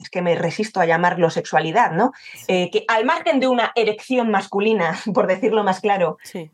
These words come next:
Speaker 1: serían delitos denunciables, de pronto, como hay una erección masculina de por medio, nos lo quieren hacer pasar como parte de la sexualidad, ¿no? Esto ha ocurrido de mano de la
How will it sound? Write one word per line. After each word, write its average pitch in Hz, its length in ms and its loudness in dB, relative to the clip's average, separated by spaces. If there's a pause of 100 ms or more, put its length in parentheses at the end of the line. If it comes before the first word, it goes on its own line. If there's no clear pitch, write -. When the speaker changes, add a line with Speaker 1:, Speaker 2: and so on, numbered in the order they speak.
Speaker 1:
serían 220 560 0
delitos 202 420 2
denunciables, 208 1080 0
de 190 140 2
pronto, 220 600 0
como 190 260 2
hay 226 140 0
una 214 120 2
erección 226 400 0
masculina 202 500 2
de 196 100 0
por 196 160 -2
medio, 220 240 2
nos 208 140 0
lo 180 140 0
quieren 196 240 0
hacer 190 220 0
pasar 190 320 -2
como 208 400 0 (420)
parte 190 280 -2
de 190 80 2
la 175 120 2
sexualidad, 156 800 0
¿no? 196 220 -4 (500)
Esto 233 220 0
ha 262 40 2
ocurrido 240 340 2
de 233 80 -2
mano 202 180 4
de 226 80 0
la 214 80 2